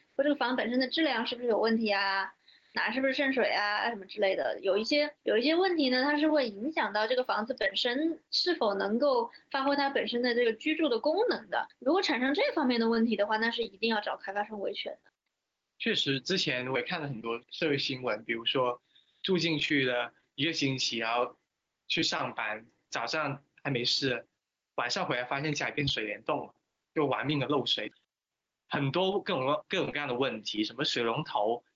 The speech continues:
Speaker 2: 扭不扭断，扭断。之前我有个亲戚就是住在新房，我觉得可能因为我本身也是属于中，电器终结者吧，就是我一掰的时候都整个掰断了。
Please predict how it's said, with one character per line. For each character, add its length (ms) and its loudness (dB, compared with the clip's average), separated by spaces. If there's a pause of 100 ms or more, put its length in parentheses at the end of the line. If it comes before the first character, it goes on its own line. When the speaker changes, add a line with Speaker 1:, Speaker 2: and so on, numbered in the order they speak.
(180)
Speaker 2:
扭 160 -6
不 80 -2
扭 160 -2
断， 280 -6
扭 120 -4 (100)
断。 260 -4
之 140 -4
前 300 -4 (300)
我 60 0
有 60 0
个 60 -4
亲 160 0
戚 80 2
就 80 2
是 260 -2 (600)
住 160 2
在 120 2
新 300 0
房， 180 -2
我 60 0
觉 80 -2
得 80 -2
可 60 -2
能 120 -2
因 140 0
为 60 2
我 260 2
本 140 -4
身 100 0
也 60 0
是 120 -4
属 140 0
于 60 2
中， 320 0 (240)
电 200 -2
器 200 -2
终 200 -2
结 180 -6
者 220 -6
吧， 260 -12 (340)
就 60 -2
是 100 0
我 120 2
一 100 0
掰 220 -4
的 100 0
时 100 2
候 60 0
都 100 0
整 140 -4
个 100 -4
掰 260 -4
断 160 -2 (100)
了。 240 0